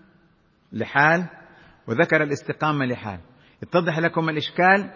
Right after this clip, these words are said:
بالمسألة التالية، ثم نرجع للمسألة الأولى. المسألة الثانية، ما هي الاستقامة؟ ما هي الاستقامة؟ الاستقامة هي لزوم ما جاء به الرسول صلى الله عليه وسلم واتباعه، هذه الاستقامة.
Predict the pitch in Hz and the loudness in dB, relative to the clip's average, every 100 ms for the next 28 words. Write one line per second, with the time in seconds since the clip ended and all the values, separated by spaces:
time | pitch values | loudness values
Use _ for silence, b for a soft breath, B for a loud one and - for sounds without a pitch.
0 | - b b 139 160 185 170 160 151 185 | -20 b b 0 2 2 2 0 0 0
1 | 185 190 175 165 165 165 151 139 127 131 | 2 2 0 0 0 0 0 0 -2 -4
2 | 120 117 113 104 95 92 B B B 135 | -4 -4 -2 -4 -6 -10 B B B 2
3 | 190 196 175 - 170 156 208 196 170 - | 2 4 2 2 2 4 6 6 4 2
4 | 151 147 135 127 127 - - - _ _ | 0 4 4 2 -2 -8 -20 -20 _ _
5 | _ _ _ _ _ _ _ _ _ _ | _ _ _ _ _ _ _ _ _ _
6 | - 156 180 151 135 - 127 120 110 107 | 2 4 6 4 0 -4 -2 0 2 0
7 | 120 B B 127 131 - 147 175 196 196 | -4 B B 0 0 0 0 4 6 6
8 | 208 - - B B - 151 156 147 127 | 4 0 -10 B B 0 4 4 4 4
9 | 196 196 165 151 143 175 139 135 110 - | 4 4 4 2 4 6 6 6 2 -4
10 | - 117 170 143 123 - 170 - 147 139 | 0 6 6 6 2 0 0 0 2 2
11 | 143 165 151 127 139 139 135 147 175 185 | 6 6 6 4 4 4 2 2 4 4
12 | 170 151 - 135 123 90 90 85 82 _ | 2 0 2 2 2 0 -8 -14 -20 _
13 | _ _ _ - - _ _ _ 196 160 | _ _ _ -20 -20 _ _ _ -4 -2
14 | 135 - - 107 95 | -4 -6 -8 -6 -8